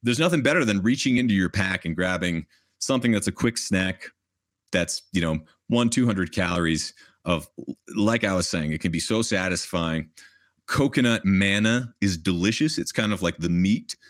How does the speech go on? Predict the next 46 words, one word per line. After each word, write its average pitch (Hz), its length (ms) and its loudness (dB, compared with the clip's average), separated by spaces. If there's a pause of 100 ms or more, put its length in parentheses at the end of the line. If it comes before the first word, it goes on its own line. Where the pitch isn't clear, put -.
(180)
of 113 120 -2
the 120 80 -2
coconut 120 500 0
that's 104 140 -4
been, 98 260 -4
that's 98 180 -4
been 87 200 0
dried 107 400 0
out, 95 280 -2
but 85 140 -2
it's 85 120 -6
got 78 160 0
a 78 60 -4
subtle 131 280 0
sweetness 117 600 0
without 95 280 -2
too 101 120 0
much 85 220 0
sugar. 117 440 0 (180)
It's - 120 -10
got - 200 -4
plenty 123 320 2
of 92 80 -2
fat, 92 380 -2
even 90 180 -2
a 80 40 -2
little 85 180 -2
bit 76 100 -10
of - 60 -16
fiber 80 420 -4
there. 82 280 -2 (360)
Coconut 170 320 0
oil 156 280 4
can 143 180 0
be 127 140 4
a 120 40 0
good 117 260 0
one. 113 300 0 (420)
You 143 140 0
know, 151 100 4
the 143 180 2
other 214 160 2
fats, 117 360 -2
like 117 160 -2 (100)
dairy 123 320 2
fats, 127 580 -2